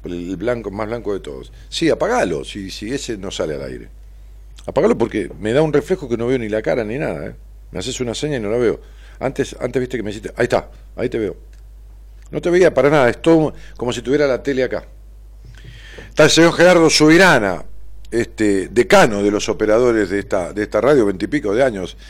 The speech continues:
en, en Ecomedios, que ya fue operador nuestro en el año dos mil cuatro o dos mil tres, dos mil cuatro, cuando yo estuve en esta radio, pasé por esta radio un tiempo, cuando estaba en otra zona de Buenos Aires, no aquí en, en el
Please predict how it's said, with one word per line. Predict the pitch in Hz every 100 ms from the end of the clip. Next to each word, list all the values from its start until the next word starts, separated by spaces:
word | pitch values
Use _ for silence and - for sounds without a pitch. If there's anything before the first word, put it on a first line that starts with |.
| - - -
en, | 90 82
en | 95
Ecomedios, | 113 110 101 127 139 147 - - - - - -
que | 107
ya | 101 131
fue | - 127 135
operador | 107 90 85 113 92
nuestro | 120 - 98
en | 87
el |
año | 107 92
dos | 76
mil | 82 113
cuatro | - 190 - 65 62
o |
dos | 69 65
mil | 82
tres, | 147 143 107 - -
dos | -
mil | 71
cuatro, | 107 123 95
cuando | 71 71
yo | 85
estuve | 76 - 160 92
en | 76
esta | 82 80
radio, | 87 113 110 - - - - -
pasé | 80 76 - 151
por | 98 76
esta | - 80
radio | 87 101
un | 101
tiempo, | 135 120 147 156 - - - -
cuando | 76 76
estaba | - 98 82
en |
otra | 87 82
zona | 78 120 110
de | 76
Buenos | 73 82 87
Aires, | 123 82
no | 82
aquí | 90 - 104
en, | 76 71 64 76 65 60
en | 65
el | 64